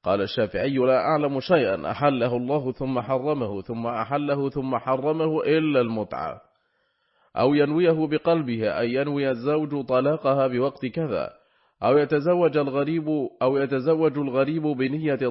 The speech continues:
طلاقها إذا خرج، لأنه شبيه بالمتعة. وقال في الشرح: "وإن تزوجها بغير شرط، إلا أن نيته طلاقها بعد شهر،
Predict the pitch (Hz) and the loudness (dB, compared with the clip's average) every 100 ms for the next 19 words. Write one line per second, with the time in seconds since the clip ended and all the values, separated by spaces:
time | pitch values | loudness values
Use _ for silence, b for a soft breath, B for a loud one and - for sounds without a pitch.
0 | 113 123 143 147 139 139 120 120 123 135 | 0 0 2 0 0 0 0 0 -2 0
1 | 127 110 135 147 B B B 107 82 98 | 0 0 0 -4 B B B -2 0 0
2 | 101 110 120 131 123 143 143 135 143 170 | -2 -2 -2 -2 -2 -2 -2 -4 -2 -2
3 | - 127 131 _ _ _ _ _ _ _ | 0 -2 -6 _ _ _ _ _ _ _
4 | - 113 131 135 139 143 - 170 160 151 | -2 -2 2 2 2 -2 0 0 2 0
5 | 131 135 123 117 131 147 143 123 127 117 | 0 0 -2 0 2 2 2 2 2 0
6 | 113 123 127 110 135 131 135 147 143 135 | 0 0 0 -2 -2 -2 -2 -2 -2 0
7 | 113 101 127 127 120 117 139 143 123 123 | 0 2 0 0 -2 0 0 0 -2 -2
8 | 120 120 139 143 123 113 104 107 117 117 | 0 2 2 0 -2 -2 0 2 0 0
9 | - 160 170 | 0 0 0